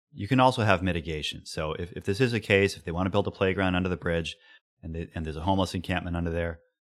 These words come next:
they could come up with some kind of mitigation, as you said, finding a better place for these people, you know, or even, even, I don't know, giving them cash, you know. <laughs> I mean, this, this kind of thing is very common in development, that developers will come in and through, through planning processes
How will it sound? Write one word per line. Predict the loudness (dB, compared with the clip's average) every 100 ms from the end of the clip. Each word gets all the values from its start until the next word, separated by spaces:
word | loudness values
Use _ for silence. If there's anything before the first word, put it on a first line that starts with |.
| _
they | 2 2
could | 6 4 6
come | 4
up | 6 6
with | 2
some | 2 0
kind | 4 2
of | 4
mitigation, | 0 0 -4 -8 -6 -8
as | -8 -8
you |
said, | -6 -6 -6 -8 -14 _ _ -2
finding | 0 0
a | -2
better | -2 -4
place | 2 0
for | 0
these | -10 -10
people, | -10 -10 -4 -4 -4 -6 _ _ _ _ _
you | -8
know, | -6 -4
or | -2
even, | -2 -2
even, | -2 -4 -2
I |
don't | -2
know, | -2
giving | -2 -2
them | -2
cash, | 0 2 2 0
you | 0
know. | -2 2
<laughs> | -2 2
I | -2 -2 -8 -12 -4
mean, | 0 4
this, | 4 4
this | 2
kind | 4 4
of | 4
thing | 2
is | 2
very | 2 2
common | 2 4 4 4
in | -2 -4
development, | 2 4 4 0 -8 -10 _ _ _ _
that | -4 -2
developers | 0 2 0 0 -2
will | -2
come | -4 -4 -4
in | -4
and | -4 -6
through, | -6 -8
through | -10 -10 -4
planning | 0 2 2 0
processes | 0 0 -2 -8 -6 -8 -8 -10